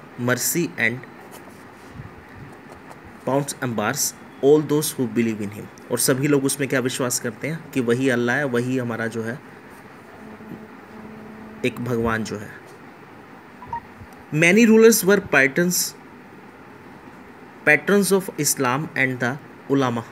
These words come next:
learned theologians and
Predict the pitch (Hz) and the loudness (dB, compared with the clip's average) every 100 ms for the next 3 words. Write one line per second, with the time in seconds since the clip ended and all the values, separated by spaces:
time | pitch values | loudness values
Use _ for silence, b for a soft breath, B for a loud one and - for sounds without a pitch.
0 | - - - - - - - - - 127 | -18 -20 -20 -20 -20 -20 -20 -20 -6 2
1 | 131 147 180 - - - - - 180 175 | 4 4 2 -4 -16 -18 -18 2 6 8
2 | 156 117 139 165 - - 120 131 - - | 6 4 0 0 -2 0 0 0 -6 -12
3 | 123 | -6